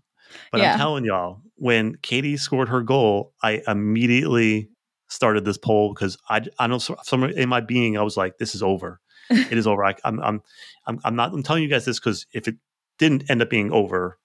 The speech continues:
Speaker 1: then I would never tell you this 'cause that would be
Speaker 2: <laughs>
Speaker 1: embarrassing. But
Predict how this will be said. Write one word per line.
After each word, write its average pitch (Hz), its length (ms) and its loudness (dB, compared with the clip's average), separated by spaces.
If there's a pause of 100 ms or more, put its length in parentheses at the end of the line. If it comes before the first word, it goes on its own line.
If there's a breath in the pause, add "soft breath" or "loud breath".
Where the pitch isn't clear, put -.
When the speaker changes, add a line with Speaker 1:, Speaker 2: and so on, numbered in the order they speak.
Speaker 1:
then 92 160 2
I 95 100 2
would 92 160 -4
never 101 160 -2
tell 101 160 -2
you 90 100 -4
this 87 200 -10
'cause - 140 -12
that 90 80 -10
would - 260 0
be - 80 -12
Speaker 2:
<laughs> - 80 -16
Speaker 1:
embarrassing. - 540 -4 (420 loud breath)
But 110 180 2